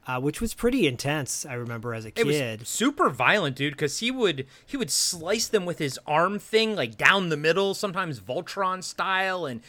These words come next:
Speaker 2: it was always bloody and, and, like, we're talking, like, geysers of blood coming out of them.
Speaker 1: Yeah, yeah, and, um, I remember renting that with my buddy Jamal at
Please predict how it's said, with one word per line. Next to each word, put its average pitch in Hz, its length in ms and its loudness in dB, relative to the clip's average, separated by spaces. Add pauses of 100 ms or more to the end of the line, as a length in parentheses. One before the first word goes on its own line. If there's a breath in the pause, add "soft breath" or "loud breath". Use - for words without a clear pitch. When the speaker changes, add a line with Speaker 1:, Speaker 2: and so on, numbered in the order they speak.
(140 loud breath)
Speaker 2:
it 170 100 -2
was 180 180 0
always 208 640 2
bloody 170 800 -2
and, 131 240 -6
and, 139 240 -8
like, 156 240 0 (160 loud breath)
we're 160 100 -4
talking, 185 280 2
like, 117 300 0
geysers 131 760 4
of 127 280 -8
blood 113 360 -4
coming 110 280 -8
out 98 180 -12
of 98 140 -20
them. - 160 -20 (500 soft breath)
Speaker 1:
Yeah, 160 380 8 (100)
yeah, 147 340 4
and, 139 400 -2
um, 139 560 2
I 139 120 0
remember 143 440 0
renting 127 400 -2
that 123 160 -4
with 127 160 -10
my 120 100 -6
buddy 120 300 -4
Jamal 123 640 -2
at 110 160 -10